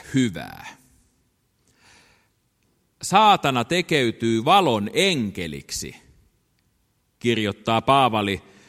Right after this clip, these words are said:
korinttilaisille toisessa kirjeessä yhdennessätoista luvussa. Se tekeytyy valon enkeliksi.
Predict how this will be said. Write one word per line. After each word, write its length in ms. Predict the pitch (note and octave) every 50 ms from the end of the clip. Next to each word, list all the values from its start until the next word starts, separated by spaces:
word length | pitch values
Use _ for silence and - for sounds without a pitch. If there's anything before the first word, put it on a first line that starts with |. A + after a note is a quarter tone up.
| _ _ _
korinttilaisille 920 | - C3+ C#3 C3 A2+ G#2+ G2 - - G#2 G2 F#2+ F2+ F2+ F2 G2+ G2 F#2+
toisessa 600 | F2+ - B2 A#2 A2 G2+ G#2+ F#2 - - F#2 F2+ - _
kirjeessä 540 | - G#2+ G#2 F#2+ F#2 F2+ F2+ F2+ E2+ - -
yhdennessätoista 680 | G2+ G#2+ A2+ G2+ F#2 F2 F#2+ F2+ D#2 D#2 D2+ - -
luvussa. 460 | D#2 C#2 B1+ B1 - - - - - - _ _ _ _ _ _ _ _ _ _ _ _ _ _
Se 120 | - - A#2
tekeytyy 880 | - E3+ F3+ F3 - D#3+ C#3 B2 A#2+ A2+ G#2+ - - A2+ A2+ A2+ A2+ A2+
valon 680 | D#3+ G#3 B3 B3 A3 F3+ C3 G#2+ G2 F#2 F2+ F2+ F2 - -
enkeliksi. 1200 | B2+ C3+ C3+ B2+ A2+ G#2 G2 F#2+ F2+ - F2+ E2+ E2 D#2+ D2 - _ - - - - F2+ E2+ E2